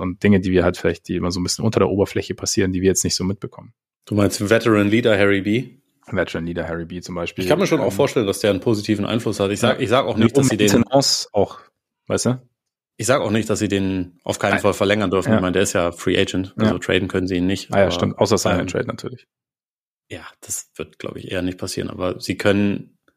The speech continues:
Speaker 2: sie können ihn wegen mir ruhig hal-, halten. Ich glaub einfach nur, dass es nicht schlecht wäre, wenn sie vielleicht einen anderen Starter hätten. Also, äh, <laughs>
Speaker 1: Ja.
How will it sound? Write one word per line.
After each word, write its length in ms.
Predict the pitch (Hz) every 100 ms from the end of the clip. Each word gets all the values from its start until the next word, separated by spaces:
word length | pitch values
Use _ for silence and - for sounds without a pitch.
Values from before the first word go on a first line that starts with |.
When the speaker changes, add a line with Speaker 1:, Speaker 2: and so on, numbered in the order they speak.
| _
Speaker 2:
sie 140 | - 107
können 180 | 117
ihn 80 | 117
wegen 160 | 104 101
mir 140 | 101
ruhig 220 | 98 95 110
hal-, 280 | 127 - -
halten. 400 | - 117 107 92
Ich 120 | -
glaub 180 | 113 110
einfach 200 | 104 95
nur, 120 | 98
dass 160 | 98 92
es 220 | 104 -
nicht 180 | 107 92
schlecht 240 | 110 104
wäre, 140 | 113 95
wenn 160 | 98
sie 360 | 92 92 90 - _ _ _ _ _ _
vielleicht 340 | - 101 95
einen 180 | 110 104
anderen 280 | 117 104 90
Starter 420 | - 110 110 95
hätten. 320 | 85 87 85 _
Also, 160 | 92 95
äh, 200 | 95 -
<laughs> 680 | 110 113 - - - - -
Speaker 1:
Ja. 220 | 127